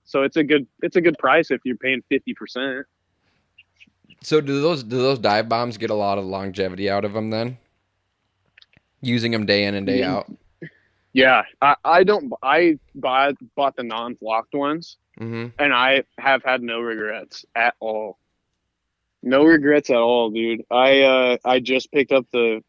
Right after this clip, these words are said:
Speaker 1: all the fully flocked black and white silos, and they
Speaker 2: Mm-hmm.
Speaker 1: pop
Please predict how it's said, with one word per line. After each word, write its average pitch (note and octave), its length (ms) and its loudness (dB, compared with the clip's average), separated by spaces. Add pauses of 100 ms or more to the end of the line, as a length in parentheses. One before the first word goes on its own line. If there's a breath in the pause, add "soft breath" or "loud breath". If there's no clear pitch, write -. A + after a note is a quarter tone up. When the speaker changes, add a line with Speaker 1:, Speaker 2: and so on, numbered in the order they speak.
(240)
Speaker 1:
all A#2+ 680 2 (800)
the B2 220 -4 (400)
fully C3+ 260 0
flocked A#2+ 520 0 (120)
black A#2+ 220 0
and A#2+ 100 -4
white A#2 180 -4
silos, A#2 600 -2 (400)
and A#2 140 -8
they A#2 100 0
Speaker 2:
Mm-hmm. B2 60 -6
Speaker 1:
pop G#2+ 360 0